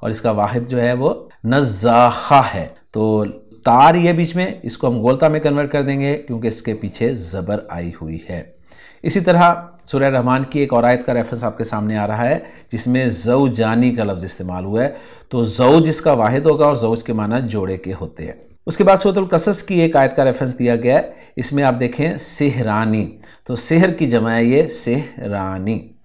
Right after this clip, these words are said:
तो ये आपके सामने कुछ मुसन्ना की एग्जांपल्स रखी गई हैं कुरान मजीद से। मैं उम्मीद करता हूँ कि ये वर्किंग आपके लिए मुफीद साबित होगी। तो मुसन्ना के बाद हमने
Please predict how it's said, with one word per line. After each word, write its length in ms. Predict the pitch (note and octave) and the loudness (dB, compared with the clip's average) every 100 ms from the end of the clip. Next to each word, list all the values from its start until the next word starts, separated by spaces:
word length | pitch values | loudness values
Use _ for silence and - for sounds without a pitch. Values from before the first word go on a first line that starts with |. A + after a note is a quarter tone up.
| _ - | _ 0
तो 60 | |
ये 140 | D#3 E3+ | 4 6
आपके 260 | D3+ E3 | 6 2
सामने 300 | D#3 C#3+ C#3+ | -2 0 0
कुछ 360 | C#3 C3+ - C#3 D3 - - A2+ | 0 -6 -2 -2 -2 -4 -6 -8
मुसन्ना 480 | A#2 - B2 C3 C3 | -6 -2 0 0 -2
की 180 | C#3 | -2
एग्जांपल्स 480 | A2 G#2+ G#2+ B2+ C3 | -2 -2 -4 -4 -6
रखी 200 | A#2+ - | -8 -6
गई 180 | B2+ B2 | -4 -2
हैं 180 | C3 C#3 | -4 -6
कुरान 280 | A2 G#2+ G#2+ | -4 -2 -2
मजीद 300 | G2+ G#2 A2+ | -2 -4 -4
से। 340 | - C3 D3+ | -4 -6 -4
मैं 120 | A2+ A2 | -6 -4
उम्मीद 280 | G#2 A2+ | -2 -2
करता 280 | - G2+ - | -4 -10 -8
हूँ 120 | G#2 | -8
कि 140 | G2+ A2 A#2 G#2+ | -6 -6 -4 -4
ये 380 | G#2 G#2 - - _ | -4 -6 -8 -18 _
वर्किंग 340 | A2 G#2+ A#2 A2 | -8 -6 -4 -4
आपके 280 | F2+ - F#2 | -4 -6 -6
लिए 300 | G2 A#2 - | -4 -4 -6
मुफीद 300 | G2+ - E2+ | -8 -6 -10
साबित 400 | - - D2+ - | -10 -12 -14 -16
होगी। 260 | - C2 C#2+ - - - - - - - | -18 -16 -18 -18 -20 -20 -20 -20 -18 -2
तो 200 | C3 A#2+ | 0 2
मुसन्ना 380 | B2 - E3+ F#3+ | 0 2 2 4
के 100 | G3 | 6
बाद 220 | E3+ E3 | 6 6
हमने 600 | E3+ D#3+ D3+ D3+ D#3 | 4 4 4 2 -2